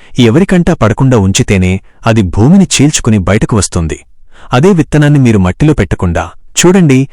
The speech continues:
ఎంత మంచి విత్తనమో" అని అందరికీ చూపిస్తూ ఈ ఎండలో పెడితే అది ఎండిపోతుంది, లేదా పక్షులెత్తుకుపోతాయి. మీ ఐడియా కూడా ఒక లేత విత్తనం లాంటిది. దానికి ఇంకా బయట ప్రపంచాన్ని తట్టుకునే శక్తి లేదు.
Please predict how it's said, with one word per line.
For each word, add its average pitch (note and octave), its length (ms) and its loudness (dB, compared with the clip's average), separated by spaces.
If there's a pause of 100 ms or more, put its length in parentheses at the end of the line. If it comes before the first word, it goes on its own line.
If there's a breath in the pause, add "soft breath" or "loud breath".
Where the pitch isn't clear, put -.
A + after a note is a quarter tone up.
(180 soft breath)
ఎంత C3 280 2
మంచి D3 300 2
విత్తనమో" B2 480 0
అని B2 120 2
అందరికీ A2 420 0 (100)
చూపిస్తూ F2+ 500 -4 (260 soft breath)
ఈ A#2 120 2
ఎండలో F#3 280 2
పెడితే B2 440 0
అది G#2+ 140 0
ఎండిపోతుంది, F#2+ 680 -2 (340 soft breath)
లేదా A2+ 220 2
పక్షులెత్తుకుపోతాయి. G#2+ 920 -2 (400)
మీ A2 180 2
ఐడియా D3+ 320 2
కూడా G2 380 -2 (280 soft breath)
ఒక B2+ 160 0
లేత G#2 320 0
విత్తనం D#3 420 0
లాంటిది. F#2+ 380 -2 (380)
దానికి A2 440 0
ఇంకా A#2+ 280 0
బయట B2+ 300 0
ప్రపంచాన్ని C3 560 -2
తట్టుకునే G#2+ 420 -2
శక్తి - 300 -4
లేదు. F2 240 -2